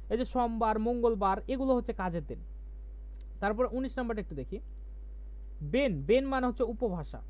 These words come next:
স্থানীয় ভাষা বা বাচন, যেমন ওসাকা বেন, ওসাকা বেন, এগুলো মানে উপভাষা। ওই যে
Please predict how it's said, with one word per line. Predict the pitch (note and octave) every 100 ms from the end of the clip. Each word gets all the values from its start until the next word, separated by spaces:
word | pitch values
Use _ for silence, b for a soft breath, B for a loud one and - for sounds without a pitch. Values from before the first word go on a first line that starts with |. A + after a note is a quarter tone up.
| - - - - - -
স্থানীয় | G#3+ - C#4+ C#4 C#4
ভাষা | G#3 F3+ E3+ G#3
বা | F3+ F3 F#4 - - C#3
বাচন, | E3+ F3+ F3+ D3
যেমন | F#3+ A3 C4 - - - - - -
ওসাকা | G#3 G#3 B3 A3
বেন, | D#3 D3+ G3 - -
ওসাকা | G#3 - A#3 F3+
বেন, | D3+ G#3+
এগুলো | C4 D4+
মানে | C4+ B3+
উপভাষা। | A#3+ B3+ F#3 D#3+ -
ওই | F3
যে | G#3+